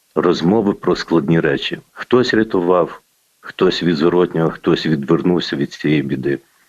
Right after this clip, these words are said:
Мені здається, якщо ми відштовхнемося чи дамо собі старт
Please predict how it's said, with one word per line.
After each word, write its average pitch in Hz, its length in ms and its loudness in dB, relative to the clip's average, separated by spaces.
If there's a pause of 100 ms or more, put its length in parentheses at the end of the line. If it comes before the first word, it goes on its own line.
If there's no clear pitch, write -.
(400)
Мені 98 180 0
здається, 92 320 0
якщо - 240 0
ми 92 140 2
відштовхнемося 80 1040 -2 (420)
чи 78 380 -2 (120)
дамо 85 360 0
собі 73 260 -4
старт - 580 -2